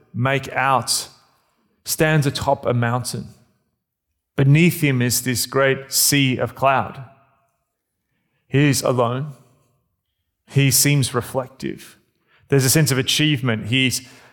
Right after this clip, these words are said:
gotten up there wearing some pretty fancy clothes. This is not like your, you know, m-, mountain climbing gear. He's got a proper, like, coat on. He's got his walking stick, very sort of regal,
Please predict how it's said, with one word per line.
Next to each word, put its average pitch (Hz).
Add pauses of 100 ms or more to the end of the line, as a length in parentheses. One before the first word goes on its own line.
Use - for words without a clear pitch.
(140)
gotten 151
up 135
there 135
wearing 143
some 135
pretty 160
fancy 139
clothes. 110
This 135
is 139
not 139
like 120
your, 117
you 135
know, 117
m-, 120
mountain 135
climbing 123
gear. 135 (440)
He's 120
got 147
a -
proper, 139
like, 120
coat 151
on. 135
He's 107
got 135
his 117
walking 131
stick, -
very 151
sort 147
of 127
regal, 143